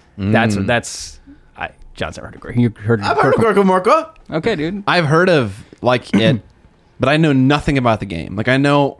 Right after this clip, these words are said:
Speaker 3: what Mordheim is, what it's supposed to be. I don't know what Gorka Morka is supposed to be.
Speaker 1: Gorka Morka was in the forty K universe, and it had orcs in vehicles, and it was, like, very vehicle combat. It was, like, forty K-ish rules, but had a bunch of special vehicle rules.
Speaker 3: Okay.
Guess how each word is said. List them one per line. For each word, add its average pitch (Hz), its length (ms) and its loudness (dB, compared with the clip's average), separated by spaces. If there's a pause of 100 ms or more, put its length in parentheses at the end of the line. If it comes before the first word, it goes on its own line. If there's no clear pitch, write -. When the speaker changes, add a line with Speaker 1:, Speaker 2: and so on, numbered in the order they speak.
Speaker 3:
what 120 200 0
Mordheim 110 480 -2
is, 90 340 -4
what 110 100 -2
it's - 80 -8
supposed - 280 -6
to - 60 -12
be. 87 140 -4
I 104 60 -4
don't 110 80 -4
know 104 100 -4
what 92 300 -6
Gorka 95 200 -6
Morka 92 200 -10
is - 40 -16
supposed - 220 -12
to - 40 -18
be. 76 140 -12 (300)
Speaker 1:
Gorka 131 240 0
Morka 131 440 2
was 107 360 -2
in 123 60 -4
the 104 60 -4
forty 120 280 -4
K 120 180 0
universe, 120 580 -4
and 110 200 -6
it 101 100 -4
had 98 440 -4 (180)
orcs - 580 -4 (160)
in 104 480 -4
vehicles, 139 540 -4
and 110 140 -4
it 104 40 -2
was, 104 160 -4
like, 98 140 -6
very 104 260 -2
vehicle 104 380 -6
combat. 98 420 -4
It 101 40 -6
was, 123 120 -6
like, 131 160 -4 (140)
forty 147 420 -6
K-ish 120 480 -6
rules, 117 240 -6
but 104 140 -10
had 104 140 -6
a 92 60 -8
bunch 101 220 -10
of 101 80 -10
special 92 580 -10
vehicle 98 360 -12
rules. - 360 -18 (100)
Speaker 3:
Okay. 156 200 -8